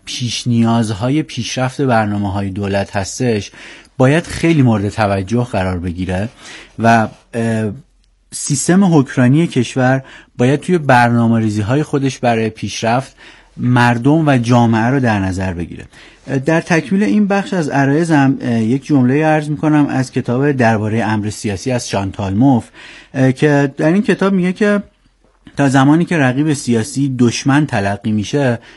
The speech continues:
مسئله حذف هستش، نه توافق. یعنی ما موقعی که این دید رو بتونیم کنار بذاریم و به یک توافق برسیم و وفاق سیاسی که ایجاد شده رو بتونیم ادامه بدیم و در ادامه در گام‌های بعدی اون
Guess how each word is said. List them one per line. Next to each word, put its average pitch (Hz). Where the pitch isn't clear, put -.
مسئله 123
حذف 135
هستش، 90
نه 120
توافق. 87
یعنی 156
ما 208
موقعی 190
که 220
این 214
دید 190
رو 208
بتونیم 202
کنار 160
بذاریم 117
و 107
به 101
یک 135
توافق 117
برسیم 101
و 113
وفاق 113
سیاسی 131
که 151
ایجاد 117
شده 123
رو 147
بتونیم 147
ادامه 117
بدیم 113
و 104
در 107
ادامه 113
در 120
گام‌های 110
بعدی 120
اون 104